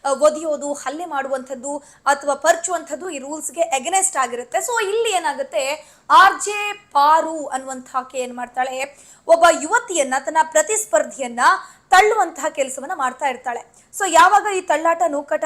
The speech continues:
ಆಗತ್ತೆ ನೋಡಿ, ಆ ಸಂದರ್ಭದಲ್ಲಿ ಕಮರುದ್ದೀನ್ ಮಧ್ಯದಲ್ಲಿ ಈ ಆರ್ ಜೆ ಪಾರು ಇರ್ತಾಳೆ, ಅದ್ರ ಪಕ್ಕದಲ್ಲಿ ಕಮರುದ್ದೀನ್ ಇರ್ತಾನೆ. ಆ, ಈ ಮಧ್ಯದಲ್ಲಿರುವಂತಹ ಆರ್ ಜೆಯ ಇನ್ನೊಂದು ಪಕ್ಕದಲ್ಲಿ ಇನ್ನೊಬ್ಳು ಕಂಟೆಸ್ಟೆಂಟ್ ಇರ್ತಾಳೆ. ಆಕೆ, ಆಕೆ ಹೆಸರು ಕೂಡ ಸಾಧನಾ ಅಂತ. So, ಈ ಮೂರ್ ಜನರು ಕೂಡ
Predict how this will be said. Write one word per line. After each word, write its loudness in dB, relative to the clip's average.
ಆಗತ್ತೆ 2
ನೋಡಿ, -4
ಆ 4
ಸಂದರ್ಭದಲ್ಲಿ -4
ಕಮರುದ್ದೀನ್ 2
ಮಧ್ಯದಲ್ಲಿ -2
ಈ -4
ಆರ್ 4
ಜೆ -6
ಪಾರು 0
ಇರ್ತಾಳೆ, -6
ಅದ್ರ -4
ಪಕ್ಕದಲ್ಲಿ -4
ಕಮರುದ್ದೀನ್ -8
ಇರ್ತಾನೆ. -10
ಆ, 6
ಈ -6
ಮಧ್ಯದಲ್ಲಿರುವಂತಹ -2
ಆರ್ 4
ಜೆಯ -4
ಇನ್ನೊಂದು -2
ಪಕ್ಕದಲ್ಲಿ -4
ಇನ್ನೊಬ್ಳು -4
ಕಂಟೆಸ್ಟೆಂಟ್ -2
ಇರ್ತಾಳೆ. 0
ಆಕೆ, 2
ಆಕೆ 2
ಹೆಸರು -4
ಕೂಡ -4
ಸಾಧನಾ 0
ಅಂತ. -6
So, 2
ಈ 0
ಮೂರ್ -4
ಜನರು -6
ಕೂಡ -4